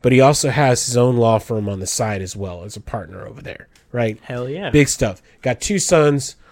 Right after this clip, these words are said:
Speaker 1: look like, you know, Brock Turner, serial rapists,
Speaker 2: Ugh.
Speaker 1: the type, a
Speaker 2: Ugh.
Speaker 1: Karen of a wife, and they're just living their best life, right?
Speaker 2: Of course they are.
Speaker 1: Right.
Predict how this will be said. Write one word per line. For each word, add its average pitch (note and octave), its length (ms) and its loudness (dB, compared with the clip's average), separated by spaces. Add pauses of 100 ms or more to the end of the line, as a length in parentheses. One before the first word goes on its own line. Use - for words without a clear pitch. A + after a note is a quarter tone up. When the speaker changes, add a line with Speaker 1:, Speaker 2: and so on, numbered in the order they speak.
(220)
Speaker 1:
look C3+ 340 2 (180)
like, B2 320 2 (260)
you C3+ 160 -4
know, G2+ 240 -6 (280)
Brock C3+ 280 -2
Turner, B2 440 -2 (720)
serial D3 460 6
rapists, A2 720 -2
Speaker 2:
Ugh. - 140 -20 (180)
Speaker 1:
the G#2+ 100 -8
type, G#2+ 380 -2 (380)
a A2+ 60 -2
Speaker 2:
Ugh. A#2 80 0
Speaker 1:
Karen D#3+ 340 10
of B2 120 4
a A#2 60 4
wife, G2+ 460 4 (420)
and B2 200 2
they're B2 80 2
just C3 200 0
living C3 240 6
their A2+ 120 -2
best G2 320 -4
life, D#2 300 -14
right? G#2+ 200 -6
Speaker 2:
Of - 60 -16
course - 380 -14
they A2 160 -18
are. G#2 360 -20 (600)
Speaker 1:
Right. A2 260 -2